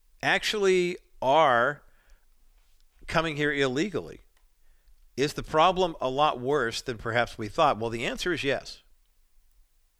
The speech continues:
Uh, Senate, uh, Senator Roger Marshall, a Republican of Kansas, is part of the Senate Homeland Security Committee. And they had a meeting recently to ask the question,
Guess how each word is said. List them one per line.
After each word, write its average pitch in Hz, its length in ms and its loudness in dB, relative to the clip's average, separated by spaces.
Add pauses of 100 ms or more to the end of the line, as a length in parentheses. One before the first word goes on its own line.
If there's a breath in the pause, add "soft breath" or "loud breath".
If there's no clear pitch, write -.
(840 soft breath)
Uh, 110 320 2
Senate, - 580 -2
uh, 127 140 -2
Senator 190 320 0
Roger 135 340 2
Marshall, 117 480 -4
a 87 60 -12
Republican 127 460 -4
of 90 120 -12
Kansas, 131 480 -6
is 101 80 -10
part 110 240 0
of 95 60 -10
the 95 60 -10
Senate 135 340 -2
Homeland 139 460 -4
Security 139 340 -4
Committee. - 380 -18 (640 loud breath)
And 104 80 -6
they 151 80 4
had 170 160 4
a 139 40 0
meeting 170 340 -4
recently 98 640 -8 (560 soft breath)
to - 120 -6
ask 151 240 0
the 151 80 -8
question, 127 560 -2